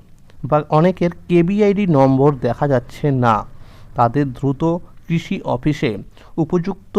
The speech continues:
নথি নিয়ে যোগাযোগ করতে বলা হয়েছে। একইভাবে যাদের স্ট্যাটাসে আধার নম্বর নেই, তাদের কৃষি অফিসে গিয়ে আধার লিঙ্কের কাজ করাতে হবে। তাই বন্ধুরা,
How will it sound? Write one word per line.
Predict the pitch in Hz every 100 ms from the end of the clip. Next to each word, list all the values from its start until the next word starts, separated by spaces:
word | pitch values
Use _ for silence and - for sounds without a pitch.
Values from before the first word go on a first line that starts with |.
| 175
নথি | 131 127 147 139
নিয়ে | 139 156 165 175 - 131 120
যোগাযোগ | 127 135 131 151 -
করতে | 127 131 - 180 160
বলা | 113 113 113
হয়েছে। | 110 104 135 107 165 - - - - - - - - - - - - 139
একইভাবে | 127 180 190 156 147 143 349 - - - 120
যাদের | 127 123 160 160 139
স্ট্যাটাসে | - 139 139 151 156 165 - - 120
আধার | 117 147 147 143
নম্বর | 127 127 127 117 127
নেই, | 127 107 110 - - -
তাদের | 113 139 135
কৃষি | - 123 - 151
অফিসে | 117 131 120 139 120
গিয়ে | 131 139 110 - - - 113
আধার | 120 147 151 127
লিঙ্কের | 123 123 131 127 -
কাজ | 127 147 -
করাতে | 113 110 117 107
হবে। | 110 110 123 - - -
তাই | 123 123 123
বন্ধুরা, | 120 127 151 139